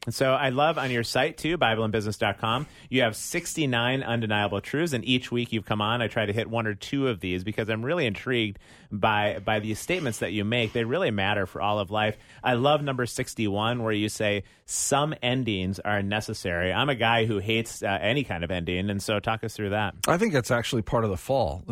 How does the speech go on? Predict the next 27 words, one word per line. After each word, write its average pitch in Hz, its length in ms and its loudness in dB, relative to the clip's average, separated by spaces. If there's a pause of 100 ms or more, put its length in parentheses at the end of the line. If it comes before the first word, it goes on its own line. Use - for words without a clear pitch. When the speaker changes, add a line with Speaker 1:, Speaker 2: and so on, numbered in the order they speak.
Speaker 2:
Some 120 260 0
endings 107 380 2
are 101 100 0
necessary. 98 560 0
I 104 120 2
think 117 260 -2
if 104 80 -2
sin 120 260 0
had 110 120 2
not 104 240 2
entered 101 320 2
the 92 80 -2
world, 104 500 0
then 107 180 0
we 101 100 2
wouldn't 104 260 0
have 107 200 0
to 110 80 2
have 101 140 0
endings 107 420 2
in 98 140 0
relationships. 98 760 -2
But 113 180 -2
the 110 60 0
Speaker 1:
Mm. 110 40 0
Speaker 2:
reality 123 500 2
is, 101 240 0